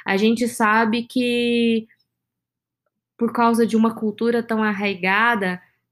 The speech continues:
precisamos também mudar a forma como temos falado as coisas. Precisamos, inclusive, olhar os nossos formulários pra saber se eles estão, é,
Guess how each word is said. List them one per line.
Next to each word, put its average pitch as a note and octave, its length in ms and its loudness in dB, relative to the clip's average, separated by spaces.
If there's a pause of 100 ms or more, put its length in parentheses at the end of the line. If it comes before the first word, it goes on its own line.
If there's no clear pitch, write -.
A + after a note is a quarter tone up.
precisamos A#3 560 0
também A#3 400 0
mudar A3 640 2
a A3+ 60 0
forma A3 320 -2
como A3 380 -2 (140)
temos C4+ 400 0
falado B3 580 2
as G#3 160 -4
coisas. F#3+ 600 -6 (400)
Precisamos, A3+ 560 -2
inclusive, B3 640 -2
olhar A3 280 0
os A3 140 -2
nossos A3+ 320 -6
formulários G3 720 -2
pra G3+ 160 -6
saber F#3+ 500 -2 (380)
se - 220 -4
eles G3+ 420 2
estão, F#3 580 -2 (480)
é, F3 1000 -2